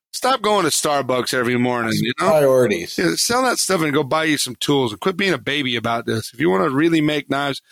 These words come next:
Speaker 1: get a good grinder. That is the number one tool. Grind, take a class from somebody who knows what they're doing. Not be-, don't take a class from somebody who's some amateur,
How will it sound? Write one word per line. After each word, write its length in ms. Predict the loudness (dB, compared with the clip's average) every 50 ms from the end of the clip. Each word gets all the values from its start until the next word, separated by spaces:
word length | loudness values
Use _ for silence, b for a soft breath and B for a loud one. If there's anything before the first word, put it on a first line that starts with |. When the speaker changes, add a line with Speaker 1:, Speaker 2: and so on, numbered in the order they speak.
| b b _ _
Speaker 1:
get 140 | -2 0 2
a 120 | 2 0
good 420 | -2 -4 -2 0 0 0 0 -2 -2
grinder. 680 | 0 0 2 2 0 0 0 -2 0 0 0 0 -2
That 260 | -2 -4 -4 -4 -4 -2
is 220 | 0 0 0 0 -2
the 100 | -2 -2
number 300 | 0 -2 0 0 0 0
one 300 | 0 0 -2 -2 -4 -6
tool. 400 | -4 -2 -2 0 -2 -4 -8 -12 _ _ _ _ _ _ _ _ _ _ _ _ _
Grind, 600 | -4 -4 -2 -2 -2 -2 -2 -2 -2 -4 -4 -6 -10 -14 _ _ _ -4
take 260 | -4 -2 -2 -2 -2
a 160 | -4 -4 -4
class 580 | -6 -8 -6 -4 -4 -2 -2 -4 -4 -4 -6 -6
from 160 | -4 -4 -2
somebody 320 | -2 -2 -2 -2 -2 -2 -2
who 60 | -2
knows 420 | -2 -2 -2 0 0 0 0 0 0
what 140 | 0 0
they're 100 | 0 -4
doing. 260 | -4 -2 -2 -2 -4 -6 b b b b b -2
Not 220 | -2 -2 0 -2
be-, 160 | -4 -4 -4 b b b b _
don't 160 | 0 0 0 0
take 220 | -2 -2 -2 -2
a 100 | -4 -6
class 380 | -4 -4 -2 -2 -2 -2 -4 -4
from 160 | -4 -4 -2
somebody 420 | -2 -2 -2 -2 -2 -2 0 0
who's 420 | 0 2 0 0 -2 -4 -6 -8 b b b b b b b -8
some 240 | -4 -4 -2 -2 -2
amateur, 880 | -2 -2 -2 -2 -2 -2 -2 -2 0 0 2 2 2 2 2 0 -2